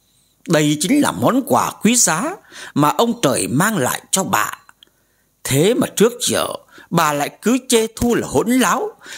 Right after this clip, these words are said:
không chịu nghe lời nọ kia. Suýt nữa bà đã nhìn nhầm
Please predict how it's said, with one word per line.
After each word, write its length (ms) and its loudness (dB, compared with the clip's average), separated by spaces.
không 240 0
chịu 260 -2
nghe 260 2
lời 400 -4
nọ 260 -2
kia. 260 0
Suýt 260 -2
nữa 340 2
bà 280 0
đã 120 -2
nhìn 220 0
nhầm 360 -6